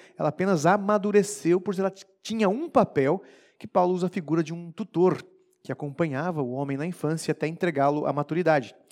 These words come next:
E agora que ele tem maturidade, ele tem liberdade em Cristo. É a plenitude dos tempos.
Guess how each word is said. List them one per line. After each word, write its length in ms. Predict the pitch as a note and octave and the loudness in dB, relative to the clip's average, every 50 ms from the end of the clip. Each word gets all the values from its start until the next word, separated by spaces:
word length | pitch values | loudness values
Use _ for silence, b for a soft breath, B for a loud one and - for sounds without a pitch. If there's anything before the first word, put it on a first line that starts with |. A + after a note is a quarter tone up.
| B B B B B | B B B B B
E 60 | G#3+ | -4
agora 260 | A3 F#3+ E3+ F3 E3+ | 0 4 6 6 6
que 80 | E3 - | 4 2
ele 100 | F3 E3 | -2 -2
tem 180 | - - D#3+ D#3 | -2 -2 -2 -2
maturidade, 520 | D#3 D3+ - F#3+ G#3 E3+ E3 E3+ F3 E3 | -2 -4 -4 -4 0 2 2 4 4 2
ele 120 | E3+ E3 | -2 -2
tem 180 | E3 F3 E3 E3+ | -2 -4 -4 -4
liberdade 840 | E3+ D#3+ E3+ E3 D3+ F3+ E3+ D#3 C#3 D3 D3 D#3 C#3+ B2 B2 A#2+ | -4 -4 0 2 2 2 2 2 0 0 0 0 -2 -4 -6 -6
em 120 | C3 B2+ B2+ | -6 -6 -4
Cristo. 400 | - F#3 G3+ C#3 - - - b b b b b b b b b - | -2 -2 -2 -2 -4 -8 -18 b b b b b b b b b 0
É 80 | G3+ | 0
a 60 | G3+ | 0
plenitude 800 | G3+ - _ - G3+ G3+ A3 G3+ - - - B3+ C4 G#3+ F3+ F3 | 0 -2 _ -2 0 0 0 0 -2 -2 -2 -2 -2 -2 -4 -6
dos 160 | D3 C3+ - | -6 -6 -6
tempos. 480 | - - A2+ A2 - - - - - | -8 -10 -10 -10 -14 -20 -20 -20 -20